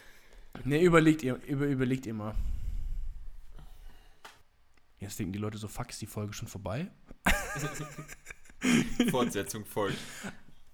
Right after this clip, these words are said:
Speaker 1: Okay, nee, ihr denkt immer, übr-, ihr denkt immer noch weiter. Äh, aber die Leute, die jetzt hier zuhören, und zwar das Projekt, von, wovon der Sven gesprochen hat, von diesem Würfel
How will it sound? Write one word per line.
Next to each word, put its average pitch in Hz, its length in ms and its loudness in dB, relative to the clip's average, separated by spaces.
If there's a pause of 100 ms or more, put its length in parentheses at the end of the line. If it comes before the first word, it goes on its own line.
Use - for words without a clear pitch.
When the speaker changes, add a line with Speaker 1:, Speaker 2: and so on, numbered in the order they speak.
(720)
Speaker 1:
Okay, 160 260 6
nee, 160 140 12
ihr 156 60 10
denkt 170 260 6
immer, 151 220 6
übr-, 151 240 4
ihr 147 160 2
denkt 160 180 2
immer 139 100 4
noch 120 120 2
weiter. 156 380 4 (300)
Äh, 123 60 4
aber 127 640 8
die 131 100 2
Leute, 143 160 8
die 139 60 6
jetzt 131 100 4
hier 135 80 0
zuhören, 147 360 8
und 120 120 2
zwar 131 200 8
das 127 120 0
Projekt, 156 300 4
von, 120 200 0
wovon 123 220 2
der 117 80 4
Sven 156 240 2
gesprochen 110 420 -2
hat, 117 120 -2
von 120 160 0
diesem 113 300 0
Würfel 131 420 2